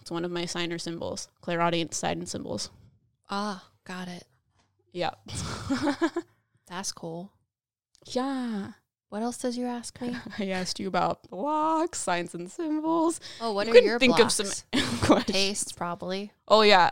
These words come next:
Speaker 1: I have a lot of trauma with taste. Um, because I am, I'm autistic, so I have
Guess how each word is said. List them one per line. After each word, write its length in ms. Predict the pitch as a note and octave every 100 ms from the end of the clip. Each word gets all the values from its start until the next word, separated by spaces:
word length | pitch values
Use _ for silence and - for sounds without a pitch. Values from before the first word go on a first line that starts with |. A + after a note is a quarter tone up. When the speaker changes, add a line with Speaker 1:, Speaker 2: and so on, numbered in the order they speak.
| -
Speaker 1:
I 40 |
have 100 | F3
a 60 | F#3+
lot 160 | G3 G#3
of 80 |
trauma 320 | - F3+ F#3 F#3+
with 140 | F#3
taste. 360 | E3+ E3+ - - _ _ _ _ _ _ _ F3+
Um, 400 | F#3 F3+ F3 F3+ _ _ _ -
because 380 | F#3 F#3+ F#3+
I 140 | F#3+ F#3+
am, 500 | F#3 F#3+ F#3+ F#3+ G3+ - _ _ _ _ _ _ _ _ _ _ _ _ -
I'm 120 | C4
autistic, 720 | C#4 C#4 C#4+ C#4 - G#3+ -
so 200 | - A3
I 100 | G#3+
have 360 | A3+ A3+ A3+